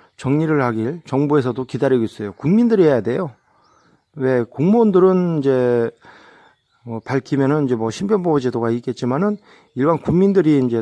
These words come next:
또 이렇게 밝히면은 또 엄청난 또 시너지와 또 엄청난 일들이, 예, 또 생겨요. 예, 그 가족들을 또한 영웅으로 또 모실 테고.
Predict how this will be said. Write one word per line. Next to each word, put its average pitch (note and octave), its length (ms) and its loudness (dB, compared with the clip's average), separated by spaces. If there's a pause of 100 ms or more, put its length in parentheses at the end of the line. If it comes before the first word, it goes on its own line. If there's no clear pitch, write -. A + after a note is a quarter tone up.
또 A2 220 -4
이렇게 - 180 -10
밝히면은 A#2 640 -8 (140)
또 B2 100 -14
엄청난 G#2 880 -8 (480)
또 G2+ 280 -18 (420)
시너지와 B2+ 680 -6 (840)
또 A2 180 -20
엄청난 G#2 640 -12 (440)
일들이, A#2+ 520 -6 (420)
예, G2+ 220 -14
또 - 80 -18
생겨요. E3 520 -6 (400)
예, G#2+ 100 -16
그 - 120 -18
가족들을 A2 580 -10
또한 G2 300 -12 (540)
영웅으로 G#2 480 -6 (480)
또 A#2 100 -20
모실 G2+ 420 -16
테고. F#2+ 240 -16